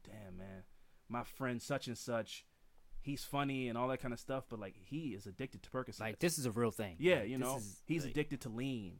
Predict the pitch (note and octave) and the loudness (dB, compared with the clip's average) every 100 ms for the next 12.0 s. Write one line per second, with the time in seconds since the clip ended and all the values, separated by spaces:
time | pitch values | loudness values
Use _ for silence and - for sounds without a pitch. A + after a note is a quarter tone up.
0 | - - C#3 B2 G2+ - B2 A2 D3+ C#3+ | -14 -6 -4 -4 -6 -4 -2 0 0 0
1 | - D3 A#2+ G#2+ C#3 G#2+ B2 C#3+ A#2+ G2 | 2 2 2 0 -2 0 4 4 4 0
2 | - A#2+ C#3 A2+ G2+ E2+ - G2+ F#2+ F#2 | 0 4 4 2 -4 -6 -8 -8 -10 -10
3 | - - - - A3+ F#3+ B3 C4 A3+ A3 | -14 -16 0 10 10 12 10 12 10 8
4 | - A3+ - - B3+ - G#3 A3+ B3+ B3 | 6 4 4 6 8 10 8 10 10 12
5 | A3 G3+ A3+ A3 G3 F#3+ - - - _ | 10 10 10 10 6 2 -14 -20 -20 _
6 | _ E3+ E3 - G#3 - F3+ F3 F3 F#3+ | _ 0 2 8 8 10 8 8 8 6
7 | G3+ F#3 E3+ F3+ E3 F#3+ F3+ F#3+ E3 D3+ | 6 6 8 8 8 2 6 6 6 2
8 | - - F3 D#3 - - - E3+ G3 A3 | 2 6 8 6 -2 -20 -14 2 10 10
9 | - - - D#3+ F3 D#3+ _ _ - A3 | 8 -4 0 6 6 6 _ _ 6 6
10 | A3 F#3+ - G#3+ G3+ G#3 F#3+ E3+ D#3+ G3+ | 8 4 10 10 10 4 4 0 2 4
11 | G3+ F#3 G3+ G3 - F3 E3+ F#3+ F#3+ F3 | 4 4 4 4 2 0 4 8 10 10